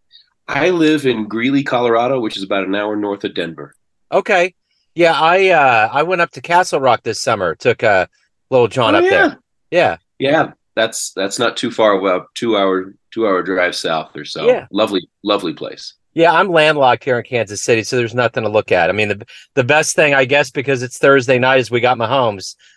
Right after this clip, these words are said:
Speaker 2: So, um,
Speaker 1: There you
Speaker 2: I,
Speaker 1: go.
Speaker 2: I,
Speaker 1: There you go.
Speaker 2: I, I feel sorry for you guys with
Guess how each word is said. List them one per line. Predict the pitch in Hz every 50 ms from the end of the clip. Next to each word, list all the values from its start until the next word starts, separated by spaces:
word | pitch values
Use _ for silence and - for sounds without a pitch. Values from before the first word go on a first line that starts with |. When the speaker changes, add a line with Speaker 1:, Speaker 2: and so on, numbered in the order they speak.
| _ _
Speaker 2:
So, | - - 131 113 107 101 95 90 - _ _ _ _ _ _ _
um, | - 104 101 98 92
Speaker 1:
There | - 190 196 190
you | 156 143 127
Speaker 2:
I, |
Speaker 1:
go. | 123 120 117 117
Speaker 2:
I, |
Speaker 1:
There | 127 147 147
you | 143 135 123
go. | 123 120 113 113 117 110 - _ _ _ _ -
Speaker 2:
I, | 131 151 -
I | 143 151 160
feel | - - 175 165 151
sorry | - - 160 147 151 151
for | 143 - 135
you | 123 123
guys | 113 127 120 120 117 113 104 107
with | 107 110 104 - -